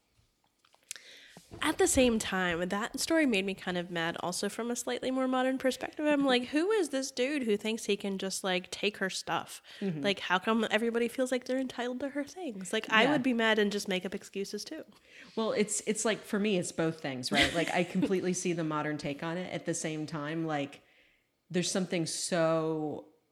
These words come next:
Speaker 2: um, so creepy and so dark about the fact that you, someone is selfish and then they get turned into stone.
Speaker 1: Oh, yeah.
Speaker 2: And, um, that's very appealing to me.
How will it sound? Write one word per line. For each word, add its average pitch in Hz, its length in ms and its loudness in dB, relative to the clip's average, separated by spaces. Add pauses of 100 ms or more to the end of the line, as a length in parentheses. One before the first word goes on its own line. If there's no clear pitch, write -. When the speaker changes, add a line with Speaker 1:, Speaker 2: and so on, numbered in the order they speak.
(120)
Speaker 2:
um, 139 600 -4 (1200)
so - 200 -6
creepy 196 800 -2
and 156 300 -2
so 160 840 0 (460)
dark 151 560 -4
about 151 320 -2
the 160 80 -4
fact 147 460 -2
that 139 420 -4
you, 165 320 -2
someone 160 340 -2
is 147 200 -4
selfish 160 640 -4
and 156 160 -4
then 156 140 -4
they 147 100 -2
get 147 180 -8
turned 139 300 -6
into 127 240 -8
stone. - 340 -6
Speaker 1:
Oh, 196 120 4
yeah. 151 240 -4 (340)
Speaker 2:
And, 156 300 -2
um, 143 340 -2
that's 170 240 0
very 160 240 0
appealing 143 440 -4
to 147 100 -10
me. 139 240 -4